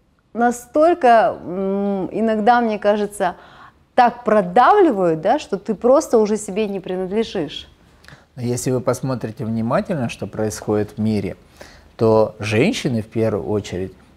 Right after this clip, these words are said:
Speaker 2: учатся отстаивать личные границы.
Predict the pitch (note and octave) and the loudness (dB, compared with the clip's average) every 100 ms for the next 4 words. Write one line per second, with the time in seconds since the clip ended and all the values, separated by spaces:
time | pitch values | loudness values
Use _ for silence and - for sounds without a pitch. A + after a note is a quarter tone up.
0 | _ A#2+ C#3 - G3+ - D3+ - - - | _ 2 2 2 -2 2 2 0 -2 2
1 | A#2+ D3 D3+ - G#2+ A#2 - C3+ B2 C3 | 4 2 0 -4 -6 -6 -6 -6 0 0
2 | B2+ F#2 E2 - D2 | 0 -2 -6 -10 -10